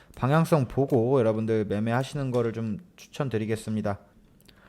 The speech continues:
어, 제가 시바이누 관련해서는 텔레그램방에서 브리핑을 드릴 거니까 너무 걱정하지 마시고요. 이번에도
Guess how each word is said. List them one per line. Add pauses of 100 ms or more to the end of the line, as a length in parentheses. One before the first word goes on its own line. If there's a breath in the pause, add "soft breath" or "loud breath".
(140)
어,
제가
시바이누
관련해서는
텔레그램방에서
브리핑을
드릴
거니까
너무
걱정하지
마시고요.
이번에도